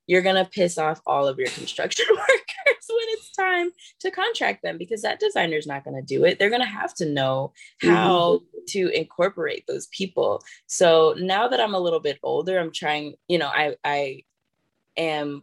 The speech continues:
Speaker 1: pulling the parts that I love the most. Um, and I think it's construction. I think it's construction. Yeah.
Speaker 2: Yeah. Do you see maybe in the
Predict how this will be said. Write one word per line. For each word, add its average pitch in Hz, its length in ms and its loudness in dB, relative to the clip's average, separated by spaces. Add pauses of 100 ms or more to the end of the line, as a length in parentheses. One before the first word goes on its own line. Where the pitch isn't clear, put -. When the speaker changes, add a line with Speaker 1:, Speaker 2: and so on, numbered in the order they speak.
Speaker 1:
pulling 214 440 2
the 160 80 0
parts 156 380 -2
that 147 140 -2
I 139 500 -4 (100)
love 143 560 0
the 156 100 2
most. 165 640 -2 (380)
Um, 143 640 -2 (920)
and 208 300 0
I 196 140 0
think 196 280 0
it's 226 200 0
construction. - 1000 -2 (480)
I 165 120 -2
think 165 200 0
it's 156 160 0
construction. 143 840 -2 (100)
Yeah. 170 240 2 (600)
Speaker 2:
Yeah. 220 300 6 (1300)
Do 233 100 4
you 277 200 8
see 247 340 4
maybe 220 460 6
in 208 200 0
the 190 120 -10